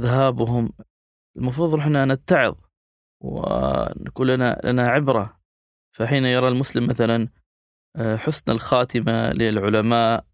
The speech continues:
آه، يرى أن الناس كل تذكرهم. يعني حين مثلًا الشافعي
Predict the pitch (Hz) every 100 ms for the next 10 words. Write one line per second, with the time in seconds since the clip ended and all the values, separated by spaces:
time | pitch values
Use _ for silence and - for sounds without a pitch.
0 | _ _ _ _ _ 127 123 139 170 160
1 | 151 156 170 - - 233 185 147 151 135
2 | 113 117 139 147 165 160 151 143 135 147
3 | 147 139 135 123